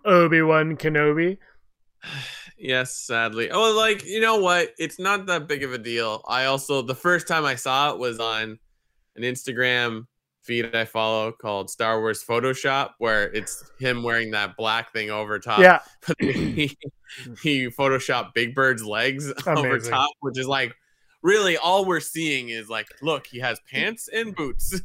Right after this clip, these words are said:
Speaker 2: <laughs>
Speaker 1: Yeah, but there's some other characters that you see, and some of them is like, eh. But
Speaker 2: Mm-hmm.
Speaker 1: <laughs> there was somebody posted, I can't remember who it was, it was on Twitter. Somebody <laughs> posted,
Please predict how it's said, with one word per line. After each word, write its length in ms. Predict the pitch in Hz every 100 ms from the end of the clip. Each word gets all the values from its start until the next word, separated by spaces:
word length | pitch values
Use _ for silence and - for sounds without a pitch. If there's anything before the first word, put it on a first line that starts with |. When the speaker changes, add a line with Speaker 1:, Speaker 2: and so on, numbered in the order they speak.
| 202
Speaker 2:
<laughs> 120 | -
Speaker 1:
Yeah, 200 | 202 226
but 100 | 233
there's 160 | 240
some 120 | 262 247
other 180 | 247 226
characters 340 | 226 220 214
that 140 | 180 160
you 80 |
see, 340 | 156 - 196 170
and 160 | 156
some 280 | 147 196 190
of 80 | 175
them 100 | 156
is 100 | 143
like, 120 | 151 -
eh. 200 | 202 190 175 - - - _ -
But 200 | 226 - - -
Speaker 2:
Mm-hmm. 840 | 123 131 - 214 135 208 180 -
Speaker 1:
<laughs> 20 | 202
there 160 | 214
was 160 | 214 185
somebody 400 | 220 262 285 262
posted, 360 | 202 208 175
I 120 | 160 151
can't 180 | 185 190
remember 140 | 196
who 120 | 185
it 20 |
was, 180 | 160 151
it 40 | 147
was 100 | 139
on 120 | 147
Twitter. 280 | 147 135 123
Somebody 360 | - - 175
<laughs> 40 | 180
posted, 640 | - 180 - - - 151